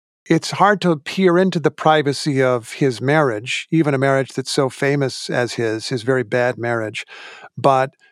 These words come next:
I don't think it's really unreasonable to speculate that part of the problem in that marriage was, was, was on him.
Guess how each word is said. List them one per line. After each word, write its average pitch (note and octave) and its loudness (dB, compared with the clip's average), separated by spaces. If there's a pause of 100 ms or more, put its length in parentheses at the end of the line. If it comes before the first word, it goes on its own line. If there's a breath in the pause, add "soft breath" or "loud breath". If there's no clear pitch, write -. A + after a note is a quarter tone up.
(340 soft breath)
I F3+ 4
don't A#3 2
think G#3 2
it's - 0
really F3 4
unreasonable D3 2
to C3+ 0
speculate C#3 2
that C3+ -4
part F3+ 2
of D3+ -12
the C#3+ -2
problem D#3 2
in C3 0
that B2+ 0
marriage B2+ -2
was, - -6
was, B2+ -4 (140)
was C3+ 0
on C#3 2
him. C3+ -2